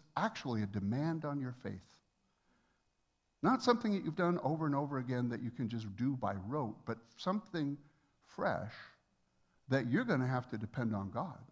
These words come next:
And you know what I discovered? When you really begin to think, "Wait a minute, God, what is the kingdom thing I'm doing?" And you begin to walk in that and seek that, what, whatever that looks like uniquely for you,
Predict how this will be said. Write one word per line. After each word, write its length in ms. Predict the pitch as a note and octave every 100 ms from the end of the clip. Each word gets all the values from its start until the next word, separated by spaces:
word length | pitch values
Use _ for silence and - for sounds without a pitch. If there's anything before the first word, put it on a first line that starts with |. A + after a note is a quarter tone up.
| _ _ _ _ - _ C#3+
And 160 | C#3+
you 80 | F3
know 120 | F#3+
what 160 | E3+ C#3
I 120 | F3+
discovered? 500 | G3+ - G#3+ A#3 C4 -
When 200 | A#2 C3
you 200 | D3+ A3+
really 680 | F3+ F3+ C4+ C4 F3 B2 A2
begin 340 | A2+ D3 E3+ D#3
to 80 | D3
think, 160 | B2
"Wait 200 | C3+ D3
a 40 | A#2+
minute, 400 | A2+ A#2+ A2+ A#2+
God, 320 | A2+ A#2 B2
what 240 | C#3+ D#3
is 160 | D#3 D#3
the 100 | C3
kingdom 520 | - F3+ F3 B2+ G#2+
thing 220 | B2+ A2+
I'm 160 | G#2+ G2+
doing?" 360 | C3+ C3+ G2+ - _ _ _ _ _ _ _
And 160 | B2+ B2
you 120 | F3
begin 340 | G3+ F3+ F3 D3+
to 80 |
walk 400 | A#2 B2 D#3 D#3+
in 100 | D3+
that 220 | D3 D3 -
and 180 | A#2+
seek 400 | - - F3 -
that, 320 | G2 F2 - A#2+
what, 260 | A#2 -
whatever 320 | A2+ B2+ E3+ A3
that 180 | G3
looks 200 | G3 -
like 180 | F#3+ F3
uniquely 400 | D#3 E3 E3 E3+
for 160 | - C3+
you, 280 | C3+ G2+